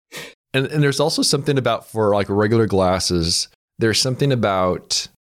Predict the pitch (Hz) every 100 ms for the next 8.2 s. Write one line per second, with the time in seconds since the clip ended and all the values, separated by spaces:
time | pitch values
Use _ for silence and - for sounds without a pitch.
0 | _ - 95 107 104 101 90 - - 117
1 | 107 120 127 117 92 98 104 113 101 98
2 | 90 90 - 87 - 92 90 95 104 104
3 | 98 - - 95 90 92 - 90 98 104
4 | 90 87 - - _ _ _ 123 113 -
5 | _ _ - 120 127 127 127 143 131 _
6 | - 147 156 151 147 143 139 139 131 120
7 | - _ _ - 117 - 131 151 170 151
8 | 156 156